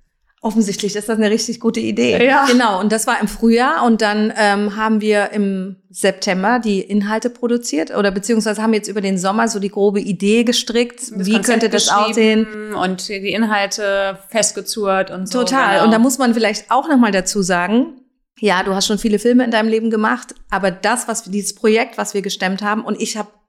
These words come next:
Speaker 1: ähnliche Dinge auf andere Seite gemacht, aber nicht in dieser Größenordnung und mit diesen vielen unterschiedlichen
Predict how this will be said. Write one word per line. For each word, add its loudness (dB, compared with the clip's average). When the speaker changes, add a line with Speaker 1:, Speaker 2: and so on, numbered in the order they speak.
Speaker 1:
ähnliche 4
Dinge 2
auf -2
andere 2
Seite -2
gemacht, -4
aber -4
nicht 0
in -6
dieser -4
Größenordnung -2
und 0
mit 2
diesen 0
vielen 0
unterschiedlichen -8